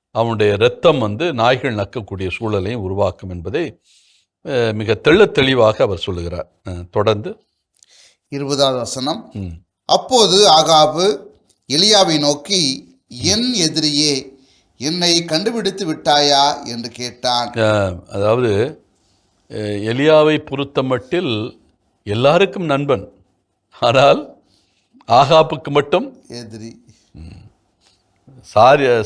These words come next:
Speaker 1: சாரிபாத்து பெண்ணுக்கு, விதவை பெண்ணுக்கு இவர் நண்பன். இவர் இல்லாட்டினா நம்ம வாழவே முடியாது, பஞ்ச நேரத்துல வாழவே முடியாது. அதே மாதிரி கார்மேல் மலையில் கூடியிருந்த மக்கள் அத்தனை பேருக்கும்,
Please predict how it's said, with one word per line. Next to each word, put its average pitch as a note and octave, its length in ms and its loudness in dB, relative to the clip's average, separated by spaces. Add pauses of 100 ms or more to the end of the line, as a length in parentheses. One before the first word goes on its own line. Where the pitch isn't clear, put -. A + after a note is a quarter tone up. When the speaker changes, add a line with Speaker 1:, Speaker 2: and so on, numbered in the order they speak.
Speaker 1:
சாரிபாத்து D3+ 720 4
பெண்ணுக்கு, B2+ 760 -4
விதவை C3 300 0
பெண்ணுக்கு C3 560 -4
இவர் A2+ 200 -6
நண்பன். A#2 380 -6 (140)
இவர் G2 220 -6
இல்லாட்டினா C3+ 460 2
நம்ம B2+ 460 -2 (760)
வாழவே D#3 320 4
முடியாது, B2+ 360 2
பஞ்ச A#2 320 -2
நேரத்துல C3 460 0
வாழவே A#2 260 2
முடியாது. G#2+ 480 -6 (880)
அதே G#2+ 160 -4
மாதிரி C3+ 340 2
கார்மேல் D3+ 420 4
மலையில் C3+ 600 -2 (460)
கூடியிருந்த D3+ 460 0
மக்கள் A2 360 0
அத்தனை D#3 440 2
பேருக்கும், C#3+ 800 0